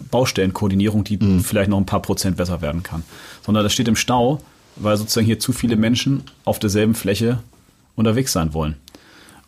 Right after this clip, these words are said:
Speaker 1: Und deswegen ist das keine politische Fragestellung, steht man da im Stau. Das ist allein schon der falsche Angang, sondern das ist eine Situation, die so ist, wie sie ist. Und wenn man das mal, dann gibt's immer so Statistiken, die da irgendwie diskutiert werden. Die lauten zum Beispiel die A D A C und dann kommt die C D U und sagt,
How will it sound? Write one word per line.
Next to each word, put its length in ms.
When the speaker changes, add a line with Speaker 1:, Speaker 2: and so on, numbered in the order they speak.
Speaker 1:
Und 380
deswegen 380
ist 160
das 120
keine 240
politische 360
Fragestellung, 560
steht 200
man 120
da 60
im 60
Stau. 140
Das 80
ist 40
allein 180
schon 160
der 80
falsche 380
Angang, 420
sondern 200
das 120
ist 200
eine 80
Situation, 680
die 100
so 160
ist, 240
wie 80
sie 140
ist. 240
Und 200
wenn 100
man 140
das 140
mal, 240
dann 100
gibt's 160
immer 120
so 80
Statistiken, 600
die 80
da 120
irgendwie 220
diskutiert 540
werden. 400
Die 80
lauten 260
zum 160
Beispiel 320
die 140
A 120
D 120
A 80
C 340
und 60
dann 100
kommt 160
die 80
C 160
D 80
U 160
und 60
sagt, 240